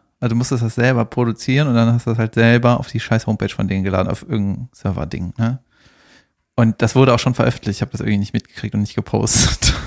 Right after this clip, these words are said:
<laughs> Muss ich auch machen. Ist auch nicht so wichtig. Ist auch nicht das beste Video. Ist egal. Einfach irgendwas, ne? Und, ähm, als ich das hochgeladen hab auf dem W-D-R-Server, musste ich mich halt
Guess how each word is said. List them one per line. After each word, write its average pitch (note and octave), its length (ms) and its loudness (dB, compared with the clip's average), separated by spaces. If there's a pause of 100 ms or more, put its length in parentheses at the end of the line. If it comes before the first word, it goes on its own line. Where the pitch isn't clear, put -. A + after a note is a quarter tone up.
(180)
<laughs> G#3+ 100 6 (960)
Muss D3+ 160 2
ich G#3+ 80 6
auch C3 80 4
machen. - 340 0 (520)
Ist D3+ 100 4
auch E3 80 6
nicht D3+ 120 0
so B2 120 4
wichtig. - 400 -4 (120)
Ist C3+ 120 4
auch B2+ 80 4
nicht A#2+ 160 0
das A2 80 2
beste A2+ 240 0
Video. G#2+ 380 -2 (140)
Ist D3+ 140 2
egal. G#2+ 540 2
Einfach B2+ 260 2
irgendwas, G#2 440 -2
ne? C3+ 240 0 (580)
Und, B2+ 520 2
ähm, B2 380 2 (140)
als C#3+ 220 2
ich D3+ 120 -4
das B2+ 160 2
hochgeladen B2 460 2
hab B2 100 0
auf A#2+ 100 -4
dem A2+ 160 -2
W-D-R-Server, B2 580 0
musste C3 220 -2
ich B2 40 -4
mich B2+ 140 -4
halt A#2+ 240 -2